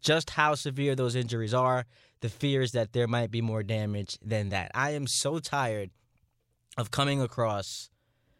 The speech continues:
injury-related news every time I see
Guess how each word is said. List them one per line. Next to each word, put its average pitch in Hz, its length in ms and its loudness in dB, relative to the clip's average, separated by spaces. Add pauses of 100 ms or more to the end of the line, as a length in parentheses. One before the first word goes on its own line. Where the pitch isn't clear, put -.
(280)
injury-related 156 840 2
news 117 640 -2 (200)
every 139 260 2
time 131 280 0
I 123 80 0
see 113 540 -2